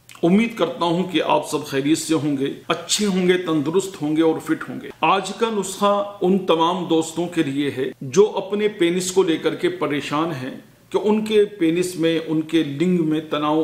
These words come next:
आना बंद हो गया है। हजारों नुस्खे उन्होंने इस्तेमाल किए हैं,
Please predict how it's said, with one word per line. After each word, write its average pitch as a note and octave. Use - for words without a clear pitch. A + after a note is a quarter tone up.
आना C3+
बंद C#3+
हो A#2+
गया C3
है। A#2
हजारों F#3+
नुस्खे G#3+
उन्होंने F#3+
इस्तेमाल D#3
किए C#3+
हैं, C3+